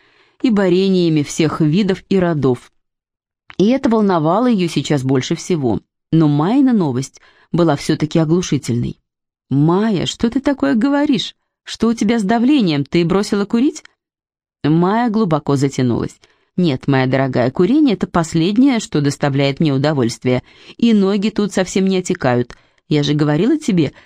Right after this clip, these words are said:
что поехала в Сонькину квартиру в Сан-Себастьян. А у нас так выросли тарифы на Ж К Х, ты себе не представляешь. Почти всю пенсию отдаю». «Ну, дочки-то помогают», — с раздражением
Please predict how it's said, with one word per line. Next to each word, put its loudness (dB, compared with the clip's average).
что -2
поехала 0
в -10
Сонькину 0
квартиру 0
в -8
Сан-Себастьян. -2
А 2
у 2
нас -2
так -2
выросли 0
тарифы 0
на 0
Ж -4
К -4
Х, -2
ты 4
себе 0
не 2
представляешь. -2
Почти 0
всю -2
пенсию 2
отдаю». 0
«Ну, 4
дочки-то 0
помогают», — 0
с -20
раздражением 0